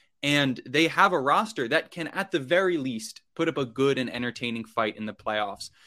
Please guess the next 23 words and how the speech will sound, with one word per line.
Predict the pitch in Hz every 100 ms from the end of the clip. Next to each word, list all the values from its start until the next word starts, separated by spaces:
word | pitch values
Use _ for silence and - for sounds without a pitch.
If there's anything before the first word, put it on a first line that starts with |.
| - _ -
And | 175 175
particularly | 196 196 - 240 233 202 170 151 131
against | 117 113 117 113
the | 123
Knicks, | 117 110 - -
just | 180 -
with | 147
all | - 156 160
of | 151
the | 127
weight | 110 123 135
behind | 110 110 123 123
that | 120 117
rivalry, | 113 117 120 113 107 107 - - _
you're | - 143
in | 180
a | 190
position | 185 127 202 - 175
where | 143 147
you | 147
have | 147 - 180 180 -
to | 180
compete. | - 165 139 127 98